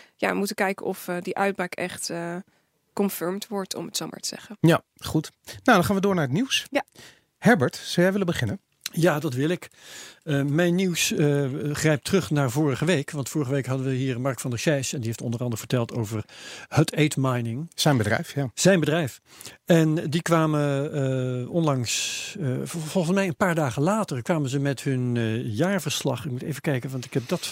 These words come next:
Speaker 3: volgens mij een beetje, ehm,
Speaker 2: Volgens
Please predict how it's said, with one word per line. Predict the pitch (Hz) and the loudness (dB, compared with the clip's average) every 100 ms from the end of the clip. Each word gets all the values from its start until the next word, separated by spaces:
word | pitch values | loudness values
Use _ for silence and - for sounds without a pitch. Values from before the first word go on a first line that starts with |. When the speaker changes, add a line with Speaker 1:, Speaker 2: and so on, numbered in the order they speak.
| 175 | -8
Speaker 3:
volgens | - 135 151 | -4 -2 0
mij | 147 151 165 | 0 0 -2
een | 147 | -4
beetje, | 160 147 - 143 - - - - - - - | -2 -4 -4 -6 -8 -20 -18 -18 -20 -20 -12
ehm, | - 135 123 123 120 117 117 117 113 117 - _ _ _ _ - - _ | -2 0 2 0 0 -2 -2 -4 -6 -8 -18 _ _ _ _ -20 -20 _
Speaker 2:
Volgens | - | -4